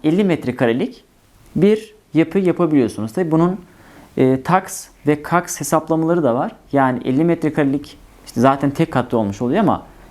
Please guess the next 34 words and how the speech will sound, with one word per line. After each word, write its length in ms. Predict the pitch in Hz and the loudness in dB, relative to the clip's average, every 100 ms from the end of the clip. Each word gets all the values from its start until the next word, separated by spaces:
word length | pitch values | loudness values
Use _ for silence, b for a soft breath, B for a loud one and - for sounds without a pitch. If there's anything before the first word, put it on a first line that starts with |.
| - | 0
yüz 180 | 170 170 | 2 4
elli 140 | 170 | 2
metrekare 480 | 170 165 165 175 165 | -2 -4 -2 0 2
olduğu 380 | 156 156 170 202 | 2 2 2 2
zaman 300 | 127 95 85 - - - | 0 -2 -8 -16 -20 -4
arsa 520 | - 139 139 139 120 - b b | 0 0 0 -2 -2 -6 b b
alanınız 400 | 120 127 131 120 | 2 4 2 2
yani 160 | 117 104 | 0 -2
tarla 260 | 135 139 131 | -2 0 0
alanınız 340 | 123 123 104 | -2 -4 0
biraz 260 | 135 135 123 | 0 0 0
daha 260 | 135 131 b b - | -2 -2 b b 0
büyük 220 | 139 143 | 0 2
olduğu 360 | 147 143 190 196 | 0 2 0 0
zaman 360 | 120 139 262 - b b b b | 0 -2 -2 -10 b b b b
yüz 180 | 151 156 | 0 4
elli 220 | 165 170 | 4 4
metrekarelik 1600 | 180 170 160 165 180 151 - - _ _ - 117 113 104 131 151 | 0 -2 -4 -2 0 0 -2 -18 _ _ -2 2 2 2 0 0
bir 40 | 127 | 2
yer 160 | 110 | 2
yapıyorsunuz 580 | 101 104 - 107 95 107 | 0 -6 -6 -8 -4 -2
örneğin. 440 | 101 101 135 262 - B B B - | 0 2 0 -2 -4 B B B 0
Bunu 220 | 185 175 | 2 4
da 80 | 170 | 2
iki 180 | 139 175 | 0 0
kat 220 | 180 170 | 0 0
yapabiliyor 420 | 160 180 175 202 | 0 0 0 0
musunuz? 400 | 131 160 262 - B B B - | 0 -2 -4 -6 B B B 2
Bunları 380 | 214 190 131 127 | 4 4 2 2
da 220 | 233 285 - - - | -2 -2 -20 -20 0
imar 420 | 185 196 208 156 | 4 4 4 0
durumundan 460 | 127 127 123 104 - | -4 -2 -2 -2 -2
öğrenmiş 520 | 120 113 98 87 - | 0 0 -4 -8 -6
oluyoruz. 360 | 110 185 - | 0 0 -2